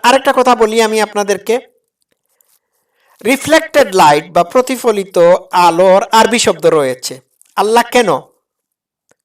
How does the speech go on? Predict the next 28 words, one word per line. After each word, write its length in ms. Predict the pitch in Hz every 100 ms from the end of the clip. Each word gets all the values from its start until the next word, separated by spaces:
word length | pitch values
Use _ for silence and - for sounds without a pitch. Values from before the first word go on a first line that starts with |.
| _
কোরআনে 480 | - 233 220 214 180 165 _ 185
এই 340 | 202 202 175
ডাইরেক্ট 760 | 147 226 247 285 - - - _ _ _ _ _ _ _ _ _ _ _ _ _ _ _ 208
রিফ্লেক্টেড 640 | 220 226 233 233 226 196
লাইটের 580 | 190 190 208 202 - -
আরবি 680 | 180 175 170 185 208 214 233 _ _ _ _ _ _ _
শব্দটা 520 | - 233 180 180 208
ব্যবহার 360 | 202 190 220 202
করলেন 340 | 208 196 196
না? 140 | 202
আমি 280 | 240 202 202
দেখাচ্ছি, 540 | 214 208 240 - 269 311
আমি 220 | 202 208
Google 260 | 208 226
ট্রান্সলেশন 640 | 220 - - 208 214 208 214
থেকে 220 | 190 202
বের 180 | 185 180
করেছি। 400 | 196 180 - 269 _ - _ -
এই 120 | 254
দেখুন 240 | 277 262
রিফ্লেক্টেড 520 | 220 202 214 - 190 160
লাইট, 140 | 226
দেখতে 220 | 247 269
পাচ্ছেন 400 | 285 - - -
রিফ্লেক্টেড 560 | 196 208 214 190 180 151
লাইট। 160 | 135 - _ _ _ _ _ _ _
আহ, 540 | - 185 185 185 175 175
তো 140 | 208